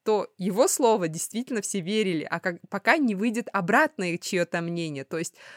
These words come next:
всё, что написано в то время, это всё из ненадёжных <laughs> рассказчиков.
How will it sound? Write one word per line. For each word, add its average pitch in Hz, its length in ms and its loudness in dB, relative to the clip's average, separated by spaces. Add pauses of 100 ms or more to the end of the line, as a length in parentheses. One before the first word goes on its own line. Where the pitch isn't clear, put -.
(560)
всё, 254 260 4
что 330 200 -4
написано 302 460 -2
в 269 60 -8
то 262 140 2
время, 262 360 0
это 175 280 -4
всё - 180 -8
из 180 220 -6
ненадёжных 185 720 -2
<laughs> - 60 -16
рассказчиков. - 920 2